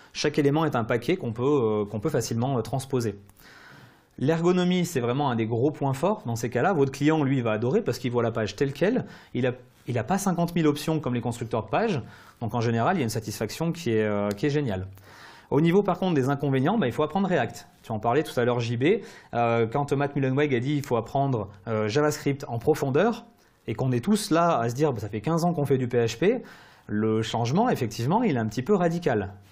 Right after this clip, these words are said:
Bon après on n'est pas obligé de passer du jour au lendemain de l'un à l'autre. Mais du coup voilà, ça fait une petite, euh, un petit apprentissage à faire.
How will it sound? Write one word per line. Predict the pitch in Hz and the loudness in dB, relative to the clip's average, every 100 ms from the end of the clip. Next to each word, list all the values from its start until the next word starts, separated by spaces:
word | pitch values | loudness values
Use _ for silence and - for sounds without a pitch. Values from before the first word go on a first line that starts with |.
| - | -8
Bon | |
après | 92 - 123 | -8 -2 -2
on | 101 | -2
n'est | 98 | -4
pas | 131 | -2
obligé | 113 139 | 0 0
de | |
passer | 131 104 143 | 0 -2 0
du | 117 | 0
jour | 110 | 2
au | |
lendemain | 104 107 156 | 0 0 0
de | 135 | 0
l'un | 139 | 0
à | |
l'autre. | 131 117 - 101 - - - - | 0 -2 -6 -14 -16 -20 -20 -2
Mais | 160 | 0
du | 202 | 2
coup | 262 | 2
voilà, | 160 | 2
ça | 135 | 0
fait | 233 208 | 0 0
une | |
petite, | 208 208 | 0 0
euh, | 180 165 160 156 147 147 | 2 2 2 2 2 0
un | 147 | -2
petit | 151 214 | 0 -2
apprentissage | 202 170 170 165 170 135 127 | 0 -2 -2 0 0 2 0
à | 120 123 | 0 0
faire. | 180 233 - | 0 -2 -4